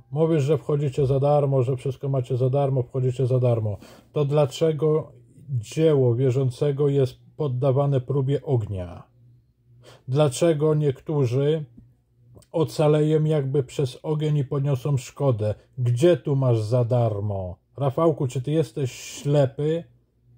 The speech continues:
Jest sąd, jest próba. E, jest to dzień pański, a więc dzień sądu, Rafałku, a nie jakaś ofiara, którą żeś se tu przykleił. Gdzie tu masz miejsce ofierze?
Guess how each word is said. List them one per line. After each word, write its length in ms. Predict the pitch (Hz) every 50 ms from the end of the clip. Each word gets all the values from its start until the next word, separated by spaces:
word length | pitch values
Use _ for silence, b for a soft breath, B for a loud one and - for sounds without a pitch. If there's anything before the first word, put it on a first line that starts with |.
| _ _ _ _ _ _ _ _ _ - - _ _ _ _
Jest 280 | - 156 170 160 - -
sąd, 680 | - - - - - - 170 165 147 127 113 101 - 139
jest 340 | 170 170 165 - - - -
próba. 640 | _ - 156 165 185 185 151 127 135 120 110 104 B B B B B B B B B B B B B B -
E, 300 | 131 139 139 135 131 131
jest 320 | 143 160 160 147 - -
to 320 | - 170 160 160 160 151 147 _ b b b b b b b b b _ - -
dzień 760 | 143 123 107 113 127 165 180 185 196 196 202 208 208 196 190 - _ _ _ _ -
pański, 760 | - 202 202 202 185 160 123 - - - 127 113 101 95 90 101 107 - -
a 120 | 156 160
więc 200 | 156 180 175 151
dzień 300 | 135 135 170 185 185 175
sądu, 480 | - - - 196 190 196 180 160 156 151
Rafałku, 560 | 143 131 123 - 139 131 127 120 123 131 143
a 80 | 151 160
nie 160 | 170 185 190
jakaś 380 | 185 175 139 - 175 151 -
ofiara, 540 | 170 160 123 - 170 170 170 165 156 143 131
którą 320 | 127 - 156 151 156 143 135
żeś 160 | 151 143 -
se 140 | - 156 131
tu 120 | - 151
przykleił. 540 | 135 - - 151 123 - 151 147 135 123 117
Gdzie 260 | 113 113 117 180 185
tu 120 | 180 190
masz 200 | 185 180 170 143
miejsce 520 | 151 175 175 170 - - - - 175 165 160
ofierze? 600 | 165 156 - - 175 165 160 135 113 120 117